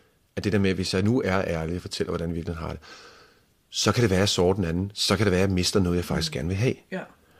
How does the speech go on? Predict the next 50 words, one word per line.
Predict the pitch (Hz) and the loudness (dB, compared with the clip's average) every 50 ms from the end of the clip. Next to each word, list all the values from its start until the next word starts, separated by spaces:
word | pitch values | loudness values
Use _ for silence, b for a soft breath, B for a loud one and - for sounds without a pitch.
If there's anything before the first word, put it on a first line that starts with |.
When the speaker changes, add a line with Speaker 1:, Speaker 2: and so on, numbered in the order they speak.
| b b | b b
Speaker 1:
Og | b - 92 | b 0 4
det | 123 120 120 | 4 6 6
er | |
også | 107 107 107 - | 4 4 4 2
derfor, | 113 101 110 | 0 2 0
jeg | 92 | 0
tror, | - - 104 104 95 - - | 0 2 2 2 2 2 0
at | - 92 87 82 - - - _ _ _ _ _ _ - | 0 0 0 0 -2 -6 -10 _ _ _ _ _ _ 0
i | 170 139 | 0 2
forhold, | - - 98 95 90 107 82 | 4 4 4 4 4 4 2
altså | 82 92 - 101 | 0 0 0 0
det | 101 | 2
med | 110 101 | 2 2
utroskab, | 113 104 - 110 104 - - | 2 0 -2 -4 -2 0 0
det | 90 85 - | 0 2 2
er | 95 | 2
jo | |
ikke | 110 107 | 2 2
selve | - - - 98 101 110 107 - - _ _ _ | 2 0 0 0 0 0 -4 -6 -8 _ _ _
godporligheden, | - - 76 - - - 92 - - 104 104 101 90 - 82 | -4 -4 -4 -4 -2 -2 -2 0 0 0 -2 -2 -2 -2 -2
at | 85 | -2
der | 82 82 | -2 -2
er | |
nogen, | 82 85 95 | -2 -2 -2
der | 95 | -4
sidder | 92 - - 82 | -2 -2 -4 -4
og | - | -2
knupper | - 87 82 85 101 98 | -2 -4 -2 -2 0 -2
noget | 87 80 | -2 -4
friktion. | - - 82 - - 87 87 - - | -6 -8 -10 -6 -4 -4 -4 -4 -6
Altså, | - - - 78 76 76 - - - - - | -8 -8 -10 -10 -12 -14 -16 -20 -14 -8 -6
who | 95 90 - 165 - - - | -4 -4 -4 -6 -12 -12 -16
fucks | - - - - 85 82 - - - | -18 -10 -8 -8 -6 -8 -8 -12 -12
and | 85 | -12
care | - - - 78 80 82 - - | -10 -6 -6 -6 -6 -6 -8 -8
i | 85 87 | -6 -4
Speaker 2:
Mm. | 95 | -4
Speaker 1:
virkeligheden. | 92 87 82 78 80 76 76 - - - - | -4 -4 -4 -4 -6 -6 -8 -10 -10 -6 -4
Det | 95 | -2
er | 85 | -2
jo | 78 | -4
fordi, | 73 80 82 98 | -6 -4 -2 2
der | 107 101 | 2 2
er | 85 | 2
en | 82 | 0
løgn | 80 85 87 87 87 | -2 -2 -2 -4 -4
forbundet | - 80 80 98 92 110 98 | -8 -6 -4 -4 -2 -2 -2
med | 78 76 | -4 -6
det. | 73 73 _ - | -8 -12 _ -14
Speaker 2:
Ja. | 190 | -14